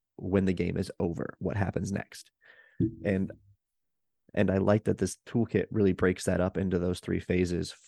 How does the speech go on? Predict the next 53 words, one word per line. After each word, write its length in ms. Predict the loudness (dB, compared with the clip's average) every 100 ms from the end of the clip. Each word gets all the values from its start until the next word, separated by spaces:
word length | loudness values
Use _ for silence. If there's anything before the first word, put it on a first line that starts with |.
| -2
for 200 | 4 4
people 500 | 4 0 0 -2 -4
so 120 | -6
that 120 | -8 -4
they 100 | -2
can 140 | -2
see, 180 | 0 0
like, 180 | 0 -2
there 180 | 2 4
are 40 | 4
different 380 | 0 -6 -8
tools 300 | -4 0 0
for 160 | -2 -6
each 220 | -6 -6
one 140 | -4 -4
of 120 | -4
them. 180 | -8 -8 -18 -20 -20 _ _ _ _
So 160 | 2 2
when 180 | 4 4
you 100 | 4
were 60 |
putting 220 | 4 4 2
this 120 | 0
toolkit 340 | -2 -2 -2
together, 500 | 0 2 4 2 0 _ _ _ _ _ _ _
how 160 | 2 4
did 160 | 4 2
you 80 |
decide 380 | -2 2 2 2
you 80 | 0
wanted 160 | 0 -2
to 80 |
break 200 | 0 -2
those 200 | 0 -6
phases 280 | -2 -2 -2 0
up? 240 | 0 0 _
And 280 | -4 -2 -4 -6
then 340 | 0 0 2
looking 280 | -2 -2 -4
at 120 | -4 -6
the 420 | -4 -2 -2 -6 _ _ _ _ _ _ _ _ -4
techniques 520 | -4 -2 -2 -2 -6
given 440 | 0 2 4 2
or 100 | -2
the 80 | -4
tools 320 | -2 2 2
given, 440 | 0 -4 -2 -6 -8 _ _ _ _ _ _ _ _ _ _ _ _ 2
how 80 |
did 120 | 2 2
you 100 | -2
find 420 | 0 2 2 2
what 160 | -2
tools 480 | 0 0 2 0 -4